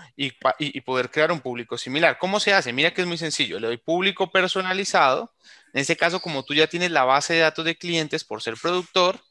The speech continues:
¿sí? O, o ustedes lo pueden hacer también con cualquier público personalizado.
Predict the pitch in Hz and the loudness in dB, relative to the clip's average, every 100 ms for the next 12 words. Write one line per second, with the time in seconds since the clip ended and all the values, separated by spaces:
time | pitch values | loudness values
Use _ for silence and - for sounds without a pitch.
0 | _ _ _ - - - 135 208 - - | _ _ _ -20 -16 0 2 2 -2 -18
1 | - - - _ _ - 143 139 143 - | -20 -20 -20 _ _ -2 2 2 2 0
2 | 143 - 170 175 147 156 160 139 127 147 | -2 2 2 2 2 2 2 2 -2 -2
3 | 147 151 147 120 - 131 - 160 175 170 | -2 -6 -4 -4 -4 -6 -4 -4 -4 -2
4 | 165 165 175 170 180 - 147 202 | 0 0 0 -2 0 2 2 2